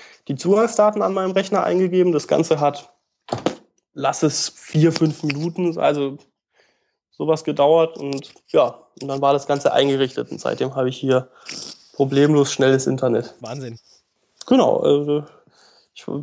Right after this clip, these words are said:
Speaker 1: wenn man das in Deutschland macht, Internet beantragen, dann, ich hab das in Aachen gemacht, ah, da sind wir noch gar nicht drauf gekommen, ich war nämlich zwischendurch mal ein Jahr in Aachen <laughs> und, ähm, da hat das halt über einen Monat gedauert,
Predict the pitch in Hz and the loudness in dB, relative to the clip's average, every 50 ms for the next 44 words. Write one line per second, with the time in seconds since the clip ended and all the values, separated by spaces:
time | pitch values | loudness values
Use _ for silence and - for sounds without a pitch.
0 | - - - _ _ _ _ _ - - 170 175 175 180 165 165 165 165 165 147 | -12 -14 -18 _ _ _ _ _ -8 -2 0 2 4 4 4 4 4 4 2 2
1 | 147 139 - - - - 220 214 202 220 214 214 - - - - - _ _ _ | 4 2 2 2 0 -2 -2 -2 0 0 0 0 -2 -6 -14 -20 -20 _ _ _
2 | - 170 165 202 190 185 180 185 - 165 - 160 170 170 - 170 165 165 156 156 | 0 2 2 2 2 2 2 2 2 2 2 0 0 0 2 2 2 2 2 2
3 | 147 143 143 143 143 143 143 143 143 143 139 135 - _ _ 160 - - - - | -2 -2 -2 -2 -4 -4 -4 -6 -6 -6 -8 -12 -16 _ _ -14 -14 -14 -14 -16
4 | - - - - 151 151 - 156 139 - - - - - _ _ _ _ _ - | -16 -4 0 0 0 2 0 0 -2 -2 -6 -16 -20 -20 _ _ _ _ _ -20
5 | - _ _ _ _ - 147 92 127 147 226 - - 202 196 190 196 196 190 - | -20 _ _ _ _ -4 0 2 4 2 2 2 0 0 0 2 2 0 0 -2
6 | - - - - - - 170 156 139 143 156 165 147 135 131 - - - 190 226 | -8 -16 -16 -4 -2 0 2 2 0 0 0 0 0 0 -2 -6 -6 -4 -4 -4
7 | 208 - - 135 - - 143 139 - 139 135 135 135 - 143 147 151 143 139 139 | -4 -4 -8 -8 -6 -8 -8 -6 -4 -4 -4 -4 -2 0 0 0 0 -2 -4 -4
8 | - - 156 - 156 139 147 160 160 165 180 165 156 147 147 143 143 139 127 - | -4 -4 -2 0 0 2 2 2 2 2 2 2 2 2 2 2 2 2 2 2
9 | 156 175 170 175 170 185 190 - - - - - - 165 - 180 185 - - 160 | 2 0 0 0 -2 -2 -4 -4 -8 -16 -18 -14 -4 -2 0 0 0 -4 -10 -14
10 | - _ - 135 - - - - - - _ _ - - _ _ _ _ _ _ | -16 _ -20 -20 -20 -20 -20 -20 -20 -20 _ _ -20 -20 _ _ _ _ _ _
11 | _ _ _ _ _ - 170 165 165 165 165 160 160 - 151 156 151 143 143 143 | _ _ _ _ _ 2 2 4 4 4 2 0 0 0 2 4 4 4 2 2
12 | 139 135 135 - _ - 139 135 139 151 156 165 156 - 151 143 143 139 160 151 | -2 -4 -8 -12 _ 0 0 0 2 0 -2 -2 -4 -4 -4 -6 -8 -6 -6 -6
13 | 151 143 143 143 151 160 151 139 160 151 131 131 120 120 123 120 120 - | -4 -4 -2 0 2 2 2 0 -2 -4 -4 -2 0 2 2 0 -2 -4